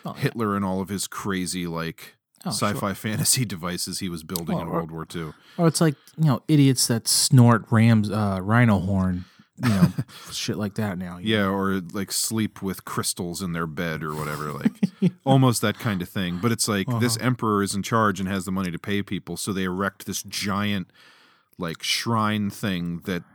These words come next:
Speaker 2: they're gonna murder this kid
Speaker 1: Yeah.
Speaker 2: and drain him of his blood at midnight
Speaker 1: That,
Speaker 2: on the full
Speaker 1: that,
Speaker 2: moon, and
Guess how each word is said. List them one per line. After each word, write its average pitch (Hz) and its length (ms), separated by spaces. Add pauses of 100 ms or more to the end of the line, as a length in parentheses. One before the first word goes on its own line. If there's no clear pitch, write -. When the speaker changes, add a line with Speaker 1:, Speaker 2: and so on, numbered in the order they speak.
Speaker 2:
they're 98 100
gonna 92 240
murder 101 540
this 92 200
kid 110 300
Speaker 1:
Yeah. - 0
Speaker 2:
and 87 160
drain 98 300
him 98 100
of 92 80
his 87 140
blood 92 500
at 87 160
midnight 87 600
Speaker 1:
That, 90 40
Speaker 2:
on 85 120
the 82 60
full 107 340
Speaker 1:
that, 87 100
Speaker 2:
moon, 85 360
and 78 220